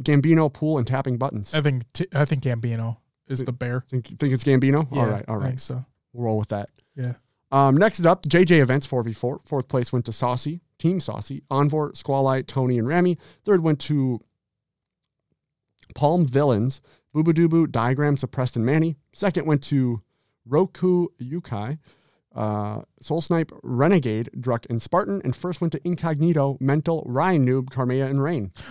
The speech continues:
Speaker 2: Oh shit, Ryan Noob beat Spartan again! Oh shit!
Speaker 1: Oh, that's twice.
Speaker 2: Oh shit!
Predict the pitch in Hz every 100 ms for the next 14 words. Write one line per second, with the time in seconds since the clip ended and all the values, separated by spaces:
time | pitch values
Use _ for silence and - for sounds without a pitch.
0 | 220 381 330 - 466 370 415 415 415 381
1 | 415 - - 453 440 359 480 453 240 -
2 | _ - - 240 427 440 277 - - 480
3 | 392 - 131 147 151 160 156 - 180 180
4 | 165 - 440 440 381 233 - - 453 453
5 | -